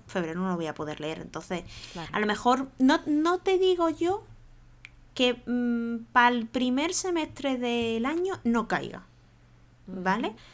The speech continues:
Speaker 2: Tenemos
Speaker 1: Pero
Speaker 2: hasta
Speaker 1: de
Speaker 2: ju-, hasta junio de margen, ¿no?
Speaker 1: Hasta
Speaker 2: Entonces,
Speaker 1: junio, exacto.
Speaker 2: eso.
Speaker 1: Pero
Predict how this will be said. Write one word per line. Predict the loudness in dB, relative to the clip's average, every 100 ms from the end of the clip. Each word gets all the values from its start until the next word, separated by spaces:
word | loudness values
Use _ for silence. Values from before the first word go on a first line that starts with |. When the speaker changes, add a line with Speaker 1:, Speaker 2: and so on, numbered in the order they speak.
| -20 -20 -6
Speaker 2:
Tenemos | 2 6
Speaker 1:
Pero | 6 8
Speaker 2:
hasta | 6
Speaker 1:
de | 6
Speaker 2:
ju-, | 4 2 2
hasta | 0 2 0
junio | 0 2 2
de | 2
margen, | 0 -4 -2
¿no? | 0
Speaker 1:
Hasta | 4 4
Speaker 2:
Entonces, | 4
Speaker 1:
junio, | 4 2 0 -2
exacto. | 2 2 0 -6 -12 -12 -14 -14
Speaker 2:
eso. | -12 -14 -10 6
Speaker 1:
Pero | 6 8 6 6 2